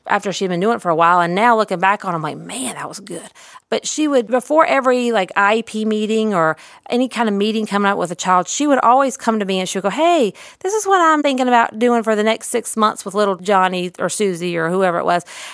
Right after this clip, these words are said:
And what you thinking about doing?" And I didn't realize that basically what she was doing was kinda like a little informal.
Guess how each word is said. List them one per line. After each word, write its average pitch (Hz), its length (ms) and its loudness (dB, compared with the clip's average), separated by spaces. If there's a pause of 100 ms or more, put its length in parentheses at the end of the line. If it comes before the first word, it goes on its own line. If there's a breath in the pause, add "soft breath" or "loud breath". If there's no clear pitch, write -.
(160 loud breath)
And 214 460 2 (680 loud breath)
what 392 180 0
you 523 100 4
thinking 185 200 -2
about 147 240 -2
doing?" 139 280 -8 (420 soft breath)
And 233 180 0
I 233 120 2
didn't 294 200 0
realize 220 440 4
that 180 240 0
basically - 360 0
what 147 160 0
she 170 120 -6
was 160 80 -4
doing 170 220 -2
was 170 120 -8
kinda 214 180 2
like 196 160 0
a 208 60 -6
little 196 260 2
informal. 202 680 2